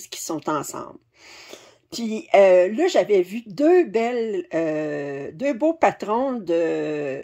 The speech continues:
serviettes à vaisselle, mais faites avec du coton deux seize. Moi, j'ai beaucoup de coton deux huit. Bon, pour vous dire, euh, une histoire courte, plus le chiffre deux, ça veut dire deux brins,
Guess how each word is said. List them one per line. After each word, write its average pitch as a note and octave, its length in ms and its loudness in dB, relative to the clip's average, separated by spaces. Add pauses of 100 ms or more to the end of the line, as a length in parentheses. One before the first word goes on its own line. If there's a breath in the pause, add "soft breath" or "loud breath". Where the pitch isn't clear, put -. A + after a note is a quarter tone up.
(140)
serviettes A#3+ 460 -2
à G3 80 4
vaisselle, F#3+ 760 -4 (540 loud breath)
mais F#3+ 120 4
faites - 260 0
avec F#3 260 2
du - 140 -14
coton C4+ 480 0
deux A3+ 300 0
seize. D3+ 420 -6
Moi, A3+ 160 -4
j'ai G#3+ 160 -6
beaucoup A#3+ 400 -2
de - 80 -6
coton G#3+ 380 -2
deux F#3+ 260 -4
huit. F3 520 -2 (680 soft breath)
Bon, E3 160 2
pour F#3+ 200 -4
vous G3+ 140 -6
dire, B3+ 420 -2
euh, E3 340 2
une F3 140 -4
histoire G3 500 -2
courte, - 480 -6 (460 soft breath)
plus F#4+ 340 8
le G#3+ 80 2
chiffre - 640 -6 (140)
deux, A#3+ 420 2
ça C4 160 2
veut F#3+ 120 -2
dire G3 220 -4
deux F#3 240 4
brins, D#3 220 -6